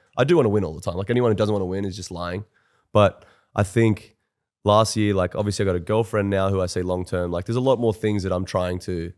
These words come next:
you know, create. And I've had a lot more business opportunities as well from last year. So I think in the past, there would be clips of me, you know,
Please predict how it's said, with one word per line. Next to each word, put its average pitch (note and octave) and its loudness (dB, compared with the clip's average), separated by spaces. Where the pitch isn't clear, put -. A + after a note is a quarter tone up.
you G#2 -2
know, G2 0
create. G2+ 0
And F#2+ -4
I've A2 0
had A#2 6
a G#2+ 4
lot A2 2
more G#2+ 0
business A2+ -2
opportunities G#2+ -4
as F2+ -10
well G#2 -2
from A2 -6
last A2 -2
year. A2 -2
So G2+ 0
I A2+ 4
think - 2
in A#2 6
the A2+ 8
past, G#2+ 2
there G#2+ 0
would G#2+ 2
be G2 -2
clips - -4
of G#2 -2
me, F#2 0
you F#2 -2
know, E2+ -2